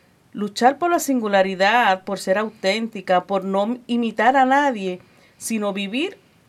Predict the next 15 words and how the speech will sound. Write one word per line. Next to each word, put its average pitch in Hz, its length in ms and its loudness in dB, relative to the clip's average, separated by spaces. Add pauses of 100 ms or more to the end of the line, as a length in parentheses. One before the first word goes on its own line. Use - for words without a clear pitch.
lo 208 220 -2
que 208 120 -2
te 196 120 -4
caracteriza 208 1000 0 (920)
y, 202 460 -2 (180)
y 233 80 -6
que 233 160 4
sea 285 220 6
la 269 100 8
ruta 285 240 2
más 233 220 2
rápida 285 500 2
a 190 160 2
la 185 160 4
realización. 185 960 0